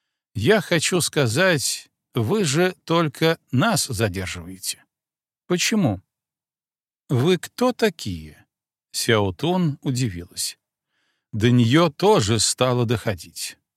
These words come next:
Вряд ли они какие-то особенные заклинатели, но эта компания прилипла почему-то к ним с самого начала. Испытания были не на силу,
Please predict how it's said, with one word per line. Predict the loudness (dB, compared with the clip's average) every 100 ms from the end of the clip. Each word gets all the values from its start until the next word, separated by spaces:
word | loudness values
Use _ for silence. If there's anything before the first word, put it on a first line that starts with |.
| _ -6
Вряд | -2 0 0 0
ли | 2
они | 2 4 2
какие-то | 2 -2 -2 -6 -2 0 0
особенные | -2 -2 -2 -2 -2 0 2 2
заклинатели, | 0 -2 -2 0 0 -2 0 0 -2 _ _ _
но | -2 0 0
эта | -2 -2 -2
компания | 0 0 0 0 0 -2 -6 -12 _ _
прилипла | -2 -2 -4 -4 -4
почему-то | -4 -4 -4 -4 -4 0 -2
к | 0
ним | -2 2 2 0 _
с | -8
самого | -2 0 2 2
начала. | 0 -2 -6 -10 -18 _ _ _ _ _ _ _ _ _
Испытания | -2 -2 -4 -4 -2 -2 -2 -2
были | -4 -2 -2
не | 2 2
на | 4 2
силу, | 0 -2 -2 -2 -2